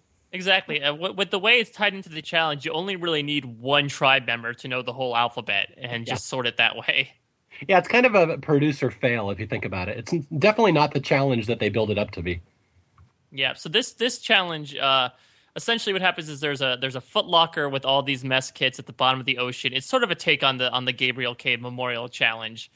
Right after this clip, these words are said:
Speaker 1: uh, in that they have to dive down and pull on this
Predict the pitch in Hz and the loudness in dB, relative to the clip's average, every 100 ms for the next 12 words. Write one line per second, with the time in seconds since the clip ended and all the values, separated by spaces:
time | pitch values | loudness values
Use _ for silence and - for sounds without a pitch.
0 | _ _ - 143 123 139 139 135 147 147 | _ _ 2 4 4 2 0 0 -2 -2
1 | 143 135 147 147 139 143 135 131 131 127 | -4 0 2 2 2 0 2 -2 -6 -10
2 | - 143 139 135 127 127 - | -8 -6 -4 -4 -8 -10 -18